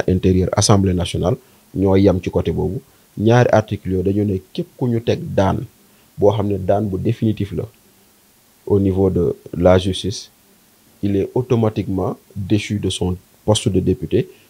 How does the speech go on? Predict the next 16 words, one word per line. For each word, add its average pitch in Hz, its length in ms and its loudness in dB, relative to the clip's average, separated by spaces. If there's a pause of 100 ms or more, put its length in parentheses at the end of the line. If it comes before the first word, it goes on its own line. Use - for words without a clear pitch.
(340)
si - 280 2
le 123 100 8
ministre 120 320 6
de 107 60 4
la 101 180 6
Justice 101 520 -4 (120)
saisit 120 540 -2
le 101 120 0
président 98 440 0
de 92 60 -2
l'Assemblée 87 400 -2
nationale. 62 340 -6 (640)
Kon 95 160 0
tey 113 200 8
jii 101 160 2
nii, 98 200 -2